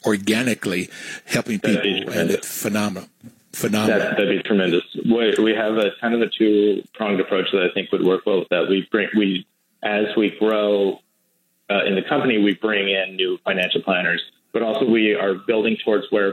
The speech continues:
Speaker 2: people who just wanna help their community could become, could join us and start helping their communities. If you want to help the people in your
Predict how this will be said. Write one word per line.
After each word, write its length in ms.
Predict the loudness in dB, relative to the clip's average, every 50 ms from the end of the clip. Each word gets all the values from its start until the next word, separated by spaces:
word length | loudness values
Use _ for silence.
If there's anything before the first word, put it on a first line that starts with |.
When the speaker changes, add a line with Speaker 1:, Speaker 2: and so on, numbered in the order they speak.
| -2 -4
Speaker 2:
people 300 | -2 0 2 2 2 2
who 100 | 2 0
just 200 | 0 0 -2 -2
wanna 180 | -2 -2 -2
help 280 | -2 -2 -2 -2 0 0
their 160 | 0 0 0
community 760 | 0 -2 0 0 2 2 2 2 2 0 0 -2 -4 -8 -12 _ _ _ _ _ _ _
could 240 | 0 0 0 0 0
become, 500 | -2 -2 -2 -2 -4 -2 -2 -2 -4 -4 -2 0
could 140 | 0 2 2
join 240 | 0 0 0 0 0
us 140 | -2 -2 -2
and 120 | -2 -4 -2
start 220 | 0 -2 -2 0
helping 240 | 0 -2 0 0 0
their 80 | 0 0
communities. 420 | 0 0 0 0 0 -2 -2 -2
If 140 | -2 -2 0
you 80 | 0 -2
want 260 | 0 -2 -4 -6 -6 -8
to 80 | -6
help 220 | -4 -4 -6 -2 -2
the 240 | 0 0 2 0 -2 -4 _ _ _ _ _ _ -2
people 340 | -2 0 0 0 0 0 0
in 100 | 0 0
your 340 | 0 0 2 2 0 0